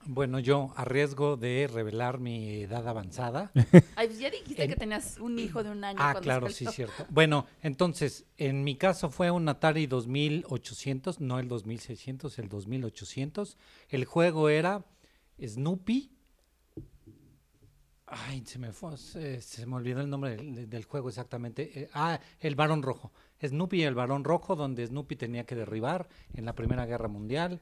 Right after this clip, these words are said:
Speaker 2: No.
Speaker 1: avioncitos.
Speaker 2: Órale.
Speaker 1: Y, este,
Speaker 3: Guau.
Speaker 1: la, el, el anécdota es, es la, la televisión y el Atari estaban en mi recámara, pero quien se volvió increíblemente adicto al,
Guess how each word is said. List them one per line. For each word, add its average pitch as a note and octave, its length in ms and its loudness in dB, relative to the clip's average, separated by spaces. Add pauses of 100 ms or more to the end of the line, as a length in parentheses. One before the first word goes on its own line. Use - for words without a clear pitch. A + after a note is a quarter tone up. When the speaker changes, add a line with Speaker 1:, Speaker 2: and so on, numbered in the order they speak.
Speaker 2:
No. A#2+ 180 8
Speaker 1:
avioncitos. A2 760 4 (120)
Speaker 2:
Órale. B2 800 8
Speaker 1:
Y, G#3 360 2
este, D3+ 420 4
Speaker 3:
Guau. G3+ 160 -4
Speaker 1:
la, D3+ 260 4
el, D3+ 320 -2
el C#3 180 0
anécdota E3+ 680 2
es, F3 480 0 (280)
es - 280 -6
la, C#3 340 -2
la B2 180 -2
televisión D#3 760 0
y B2+ 100 -2
el B2 100 0
Atari D3+ 280 0
estaban D3 320 -2
en C#3+ 120 -2
mi D3 80 -4
recámara, D#3+ 600 0 (320)
pero C#3+ 280 2
quien C#3 340 -2
se - 180 -4
volvió C3+ 460 2
increíblemente D3+ 840 0
adicto C#3 260 -2
al, B2 100 -2